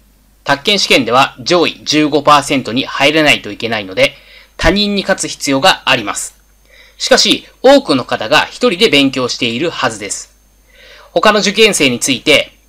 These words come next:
いつ、どのように、どれくらい勉強しているのか、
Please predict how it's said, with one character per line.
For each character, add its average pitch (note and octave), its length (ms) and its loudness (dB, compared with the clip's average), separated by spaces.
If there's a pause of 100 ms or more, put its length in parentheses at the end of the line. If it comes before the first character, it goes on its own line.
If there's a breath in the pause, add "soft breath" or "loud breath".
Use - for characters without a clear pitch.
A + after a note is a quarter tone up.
い G3 120 -2
つ、 - 280 -6 (180)
ど F#3 160 6
の G3 100 4
よ A#2+ 180 4
う G#2+ 40 -6
に、 G2+ 240 -8 (160)
ど D3+ 120 4
れ F3+ 100 4
く F#3+ 100 -2
ら G3+ 80 6
い E3+ 80 4
勉 D#3+ 220 0
強 D#3 180 4
し - 80 0
て D3 140 2
い - 20 4
る C3+ 80 2
の G#2+ 100 -2
か、 - 280 -8